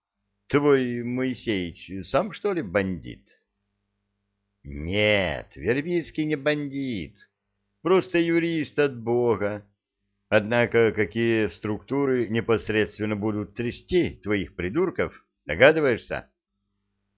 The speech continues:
Вот поэтому плата за выбитые деньги — и должна идти только в виде процента от той самой суммы.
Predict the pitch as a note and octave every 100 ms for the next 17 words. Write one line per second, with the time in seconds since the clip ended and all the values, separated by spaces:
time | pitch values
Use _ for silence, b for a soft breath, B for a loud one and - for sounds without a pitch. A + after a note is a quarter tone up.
0 | _ _ - D3+ - - - C3 D3+ D3+
1 | C#3+ B2+ - D3 E3 - G2 E2+ A2 A2
2 | F#2+ F2 G2+ G2+ G2+ C#3+ D3 F#2 D2+ C#2+
3 | - _ _ _ D3 E3 F3+ B2+ C#3+ C3
4 | B2+ B2 B2 B2 A#2+ - - F3+ F#3 E3
5 | D3 D3 A2 B2 B2+ C3 - G2+ F2 -
6 | F2 F2 E2+ F#2 F#2 _ - E3 - C#3
7 | C#3 C3 - A2+ A2 G#2+ G2+